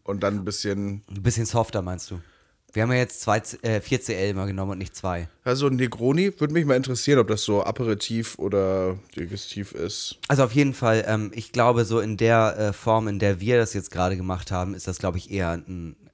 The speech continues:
Speaker 2: äh, Cocktail, den man so quasi als Hauptspeise am Abend nimmt.
Speaker 1: Ja,
Speaker 2: Und,
Speaker 1: ja.
Speaker 2: ähm, etwas, worauf man sich einlassen muss. Ähm, es ist auf jeden Fall, also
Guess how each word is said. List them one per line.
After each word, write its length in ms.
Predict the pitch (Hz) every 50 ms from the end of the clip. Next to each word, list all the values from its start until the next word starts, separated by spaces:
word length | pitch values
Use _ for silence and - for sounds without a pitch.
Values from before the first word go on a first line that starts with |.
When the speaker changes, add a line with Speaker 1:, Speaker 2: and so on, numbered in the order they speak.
| _
Speaker 2:
äh, 260 | - 82 80 76 78
Cocktail, 380 | 78 - - 98 92 - 104 98
den 120 | 87 95
man 280 | 87 87 85 85 80 76 - _ _ _ _ _ _ _ _
so 300 | - - 98 92 82 76 - -
quasi 280 | - 110 101 101 104
als 180 | 98 95 - 92
Hauptspeise 720 | 101 120 127 - - - - - 98 87 85 87 80 92
am 100 | 85 87 85
Abend 320 | 69 71 78 80 80 -
nimmt. 300 | 82 87 90 104 - - - - - - - _ _ _
Speaker 1:
Ja, 180 | 107 104 101 101
Speaker 2:
Und, 80 | 101
Speaker 1:
ja. 240 | 98 110 110 110 101 -
Speaker 2:
ähm, 540 | - 101 98 95 92 90 87 85 85 85 85 - _ _ _ _ _ _ - - -
etwas, 480 | 98 101 - - 101 98 - - - - _ - - - - - _ _ 113 117 147 160 156 127 117
worauf 280 | 107 127 120 135 147 143
man 140 | 151 135 123
sich 240 | 135 131 - - -
einlassen 600 | 120 139 151 160 156 143 143 139 - 131 123 120
muss. 640 | 113 113 120 135 165 170 - - - - - - _ -
Ähm, 640 | 117 117 117 113 117 113 117 113 113 117 113 113 - - - - _ _ _ _ _ _ _ _ _ _ _ _ _ _ _ _ _ _ _ _ _ _ _ _ _ _ - _ _ _ _ _ _
es 140 | - 127 120
ist 100 | 143 -
auf 120 | 165 120
jeden 180 | 127 143 147 151
Fall, 360 | - - 135 131 127 127 123
also 240 | - 120 104 113 120